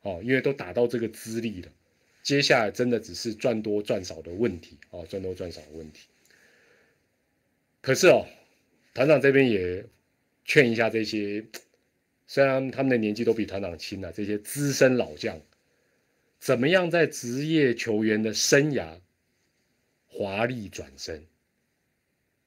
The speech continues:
有智慧的转换身份，转换舞台，这个，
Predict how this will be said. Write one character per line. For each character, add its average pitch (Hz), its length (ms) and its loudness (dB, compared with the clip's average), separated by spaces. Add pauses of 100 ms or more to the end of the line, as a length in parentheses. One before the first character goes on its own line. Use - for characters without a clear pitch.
(120)
有 117 200 2
智 160 300 2
慧 135 200 6
的 104 140 -4
转 92 300 -6
换 117 240 2
身 110 260 -6
份， 104 220 -8 (800)
转 92 240 -4
换 123 200 2
舞 80 180 -12
台， - 120 -20 (1300)
这 - 120 -20
个， 101 80 -14